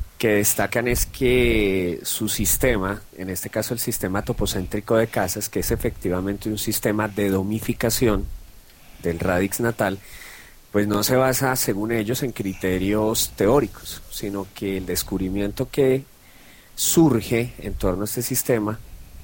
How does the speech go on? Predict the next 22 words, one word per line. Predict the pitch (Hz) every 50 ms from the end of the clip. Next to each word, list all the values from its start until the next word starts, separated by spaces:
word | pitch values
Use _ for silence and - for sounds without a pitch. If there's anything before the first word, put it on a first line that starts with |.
| - - - - -
es | - 107 92
basado | 101 101 101 - 117 110
primero | 113 113 - 95 90 90 92
en | 104
constataciones, | 110 - 113 98 - - 107 95 - 85 - - 175 165 110 90 -
o | 143
sea | - - 110 104
que | 104 - - - 98 92
aquí | 90 - - 104 101 104
vamos | 107 113 123 131 -
a | 135
encontrar | 123 - 110 98 - 101 95 98
un | 104 107
primer | - 123 117 117 113 107
gran | 117 113 113 110
punto | - - - 120 113 107 - 113
importante, | 113 - - 98 98 - 117 110 95 87 - -
es | 85 85
decir, | 101 - - 123 110 87 - - - - - - - - - - - - - - - - - - -
que | - 107 101
generalmente | 98 117 110 110 107 104 110 117 127 139 143 143 135 - 151
la, | 147 147 139 127